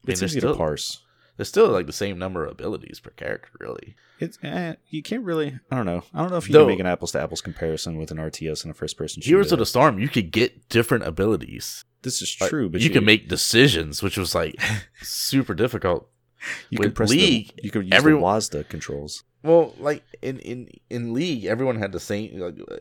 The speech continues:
Speaker 2: a character had the same four abilities, right?
Speaker 1: Yeah.
Speaker 2: But they could buy different items, which that, that took some time to get, to learn. Like, okay, he's buying armor, I need to buy armor penetration. But for Heroes of the Storm, it's like they could choose different ultimates, and then it's like, well,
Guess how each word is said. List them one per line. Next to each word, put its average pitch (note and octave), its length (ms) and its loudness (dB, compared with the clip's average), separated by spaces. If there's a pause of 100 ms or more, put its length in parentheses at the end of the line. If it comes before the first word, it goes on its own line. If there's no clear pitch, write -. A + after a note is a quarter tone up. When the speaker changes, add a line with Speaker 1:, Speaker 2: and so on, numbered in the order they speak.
Speaker 2:
a G#2 100 -2
character B2 380 0
had G#2 180 -2
the - 80 -16
same G2 460 -6
four G#2 340 -2
abilities, E2+ 400 -6 (200)
right? F#2+ 220 -4
Speaker 1:
Yeah. B2 260 -2 (400)
Speaker 2:
But A#2 140 2
they B2 100 4
could B2 120 -2
buy G#2+ 180 6
different G#2 380 -4 (260)
items, G2 480 2
which - 360 -10
that, E3+ 280 2
that E3 240 0
took A2 140 -4
some - 140 -14
time E2+ 160 -6
to E2+ 60 -10
get, E2 100 -12 (220)
to G#2+ 100 -4
learn. F2 340 -6
Like, G2 220 -6
okay, F#2+ 200 -4
he's F2 120 -8
buying F2+ 240 0
armor, F2 260 0
I E2 40 -4
need D#2+ 120 -10
to D#2 60 -12
buy E2 380 -4
armor E2 440 -6 (240)
penetration. - 480 -6 (280)
But A2 280 2 (320)
for F#2+ 460 -2
Heroes C#3+ 220 2
of A2+ 60 0
the F#2+ 60 0
Storm, D3+ 240 2
it's G2 80 -2
like G2+ 100 0
they G2+ 100 -2
could - 140 -6
choose A2+ 220 -4
different A2+ 320 -4
ultimates, - 560 -2 (420)
and G2 100 0
then G2+ 80 2
it's G2 140 -4
like, G2 120 -4
well, G2 320 -2